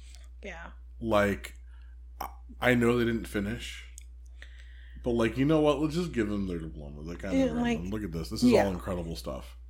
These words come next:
Speaker 1: And, um, <coughs> then they hear a voice behind them that says, "For that, Hermione, you can have one for free." And it's
Speaker 2: <laughs>
Speaker 1: Fred beaming at them. Um,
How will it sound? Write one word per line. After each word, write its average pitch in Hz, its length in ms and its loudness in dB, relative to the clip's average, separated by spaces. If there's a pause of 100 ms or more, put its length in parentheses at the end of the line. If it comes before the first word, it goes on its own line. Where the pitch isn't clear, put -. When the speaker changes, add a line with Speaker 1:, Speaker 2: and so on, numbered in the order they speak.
(260)
Speaker 1:
And, 202 520 4 (600)
um, 185 600 6 (1600)
<coughs> 165 80 0 (180)
then 302 340 8
they 294 100 8
hear 269 200 4
a 233 60 6
voice 214 300 2
behind 196 360 -2
them 185 140 0
that 180 140 -2
says, 190 200 0 (320)
"For - 200 -2
that, 254 340 8
Hermione, 175 680 2 (260)
you 208 160 -2
can 208 140 -4
have 185 320 -2
one 196 240 0
for 214 140 -4
free." 156 480 -10 (220)
And 185 120 0
it's 151 220 6
Speaker 2:
<laughs> 151 100 2
Speaker 1:
Fred 175 400 2
beaming 160 360 -4
at 170 140 -12
them. 175 220 -12 (1300)
Um, 208 600 8